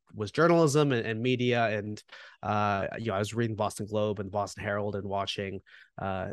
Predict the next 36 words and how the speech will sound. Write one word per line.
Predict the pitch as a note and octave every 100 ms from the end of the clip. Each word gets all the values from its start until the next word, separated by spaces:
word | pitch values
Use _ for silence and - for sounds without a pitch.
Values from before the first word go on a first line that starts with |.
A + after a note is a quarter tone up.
| -
so | - C3 A#2
much | A2+ -
sports | - - A#2 A2 A2 -
T | - A#2 G#2+
V, | G#2+ G#2+ A2+
E |
S | G#2
P | - A2+
N, | G#2+ G#2+ G#2+
you | G#2
know, | G2
Ness | G2+ G2+ -
and | G#2
the |
local | A2 G#2 - G#2+
stuff | - G#2+ G2+ -
all | G#2 G2+
the |
time. | G2 G#2 G2+ G#2 G#2+
And | G2+
so, | - G#2 G2+ G2+ - - _ - -
uh, | G2+
for | - A#2
me, | C3 C3+
that | B2+
was | C3 -
kind | C#3
of | C#3+ C3
the, | C#3 C3+ C3 C3 A2
the | A#2+ B2
gateway | A#2+ C#3+ C#3 B2 A#2
into | A2 A#2+
doing | B2 D#3 G#2
all | G2+
of | -
this. | G2+ G2 -